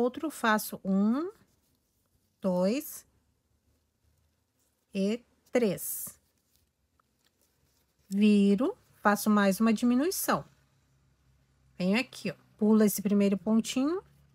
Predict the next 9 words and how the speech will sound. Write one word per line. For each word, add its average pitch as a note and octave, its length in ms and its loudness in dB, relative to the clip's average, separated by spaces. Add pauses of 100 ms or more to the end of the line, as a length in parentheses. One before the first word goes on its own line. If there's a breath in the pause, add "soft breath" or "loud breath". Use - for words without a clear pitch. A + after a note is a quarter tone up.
(600)
Venho F#3+ 140 -4
aqui, A#3 180 -12
faço - 460 -6
um. C4+ 320 -4 (1200)
E F#3+ 100 -4
no G3 160 0
próximo, A#3 640 0 (2000)
dois A3 380 2
pontos G#3 800 -4